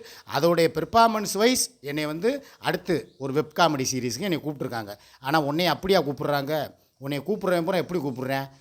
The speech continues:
முதல்ல வந்து நடிக்கணுங்கிறேன், அதுக்கப்புறம் நாலு போஸ் அனுப்பி விடுங்கங்கிறேன், அதுக்கப்புறம் என்ன சொல்றேன்? விதவிதமா வந்து உங்களை வீடியோ எடுக்கணும், போட்டோ எடுக்கணும், வாங்க பெர்ஃபார்மன்ஸை பார்ப்போம் அப்படின்னு சொல்லி உன்னை வேற மாதிரி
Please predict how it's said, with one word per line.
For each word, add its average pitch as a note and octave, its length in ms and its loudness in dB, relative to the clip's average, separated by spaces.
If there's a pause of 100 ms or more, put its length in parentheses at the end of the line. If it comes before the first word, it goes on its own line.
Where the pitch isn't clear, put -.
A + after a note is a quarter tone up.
(180)
முதல்ல F3+ 340 4
வந்து E3+ 180 -2
நடிக்கணுங்கிறேன், D3+ 880 -2 (240)
அதுக்கப்புறம் F#3+ 640 2 (280)
நாலு D#3 300 2
போஸ் G#3+ 300 2
அனுப்பி F3+ 240 -2
விடுங்கங்கிறேன், C#3 720 -2 (260)
அதுக்கப்புறம் G3 520 4
என்ன F#3+ 120 2
சொல்றேன்? F#3 480 2 (240)
விதவிதமா G#3 580 4
வந்து F#3+ 240 -4
உங்களை E3 240 0
வீடியோ F3+ 320 2
எடுக்கணும், C#3+ 320 -2
போட்டோ F3 360 0
எடுக்கணும், C#3+ 360 -6 (220)
வாங்க D#3 340 2 (520)
பெர்ஃபார்மன்ஸை F#3 680 2
பார்ப்போம் D#3+ 540 -2 (100)
அப்படின்னு F3 300 -2
சொல்லி E3 140 -2
உன்னை F3+ 240 2
வேற F#3 280 4
மாதிரி A3+ 480 4